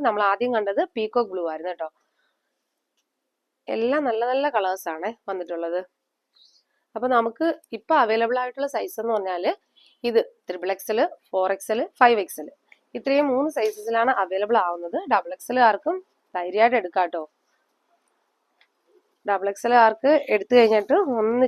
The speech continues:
just ഒന്ന് ഷേപ്പ് ചെയ്താൽ മതിയാവും. ദാ ഇതാട്ടോ പ്രിന്റ് വരുന്നത്. നേരത്തെ ഒരു പീകോക്ക് ബ്ലൂ ആയിരുന്നു. ദാ ഇവിടെ ഇങ്ങനെ ഈ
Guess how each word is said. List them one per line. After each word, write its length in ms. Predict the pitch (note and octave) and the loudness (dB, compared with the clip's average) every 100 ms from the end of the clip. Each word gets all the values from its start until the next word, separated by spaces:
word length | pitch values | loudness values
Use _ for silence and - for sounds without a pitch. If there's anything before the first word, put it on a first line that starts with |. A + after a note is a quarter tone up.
| G3+ | 0
just 440 | G3 - _ - C4+ | -4 -8 _ 2 4
ഒന്ന് 180 | A#3+ F4 - _ _ _ _ _ - | 4 0 -6 _ _ _ _ _ -4
ഷേപ്പ് 260 | A3+ A3 A#3+ | -2 -2 0
ചെയ്താൽ 220 | G#3 G3+ E3+ | 2 2 0
മതിയാവും. 360 | D#3+ D#3 D#3+ _ _ _ _ _ _ _ _ _ _ _ _ _ _ _ _ - - - _ - - _ _ _ _ - | -6 -10 -12 _ _ _ _ _ _ _ _ _ _ _ _ _ _ _ _ -18 -16 -18 _ -20 -20 _ _ _ _ -14
ദാ 60 | F3 _ - | -14 _ -8
ഇതാട്ടോ 300 | G#3+ F3 D#3+ E3 | -2 -2 -4 -10
പ്രിന്റ് 260 | F3 F#3 F#3+ | -8 -8 -4
വരുന്നത്. 300 | F#3 F#3 F#3 G#3+ _ _ _ _ A3 | -4 -4 -6 -10 _ _ _ _ 0
നേരത്തെ 300 | A3 - C4 | 0 2 2
ഒരു 120 | B3+ C4+ C4 _ _ _ _ - | 4 2 0 _ _ _ _ -4
പീകോക്ക് 380 | B3 A#3+ A#3+ G#3+ | 0 2 2 2
ബ്ലൂ 120 | G#3 F3 | 0 0
ആയിരുന്നു. 240 | D#3+ D#3+ - _ G#3 | -4 -10 -16 _ -4
ദാ 80 | G3 F#3+ | -2 -2
ഇവിടെ 180 | F#3 F#3 | -6 -6
ഇങ്ങനെ 180 | F3+ F3 _ _ _ | -8 -10 _ _ _
ഈ 120 | - | -8